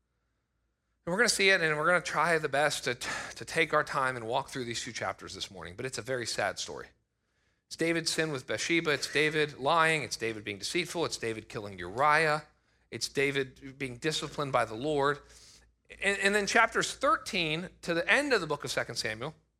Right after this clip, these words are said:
is David's suffering and struggles and shame. And so if you think about it, that's what it is. It's, it's, well, first ten chapters success, chapters eleven and twelve, sin.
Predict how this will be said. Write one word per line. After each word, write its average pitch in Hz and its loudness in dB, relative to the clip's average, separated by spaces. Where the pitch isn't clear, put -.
is 156 -6
David's 156 0
suffering 139 -2
and 135 -6
struggles 107 -4
and 110 -12
shame. 87 -8
And 151 -6
so 180 0
if 165 -2
you 175 0
think 214 4
about 170 6
it, - 4
that's 156 2
what 175 2
it 220 4
is. - 2
It's, 143 -6
it's, 160 -6
well, 151 2
first 160 -2
ten 175 0
chapters 170 2
success, - 0
chapters 156 0
eleven 160 2
and 196 -4
twelve, 117 -4
sin. 123 -4